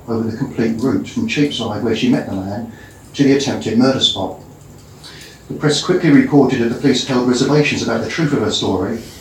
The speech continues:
with a representative of the Pall Mall Gazette visited New Scotland Yard to be told that the police received literally hundreds of similar statements, and they did not attach any more importance to Miss Smith's story than to others sent to Scotland Yard from time to time. A reporter visited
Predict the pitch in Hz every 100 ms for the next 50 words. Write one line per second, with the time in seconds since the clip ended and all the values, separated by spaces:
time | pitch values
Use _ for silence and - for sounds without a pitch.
0 | - 117 120 165 135 - 123 117 117 120
1 | - 117 110 107 - 147 139 - - -
2 | - - - 202 131 143 131 120 127 -
3 | 123 113 143 139 - - 120 - 123 -
4 | - - 151 147 - 117 135 123 147 -
5 | 135 127 156 139 117 113 - 113 113 123
6 | 127 101 98 - - - - - - -
7 | - - - 131 131 175 143 - - 127
8 | - 147 151 147 117 - 139 - - -
9 | 120 123 - 160 - - 107 101 117 -
10 | 123 113 104 123 - - 110 110 110 113
11 | - 113 - 104 95 - 143 139 95 -
12 | - - - - - - - - - -
13 | - - - - - - - - 131 123
14 | 175 180 143 127 147 - 123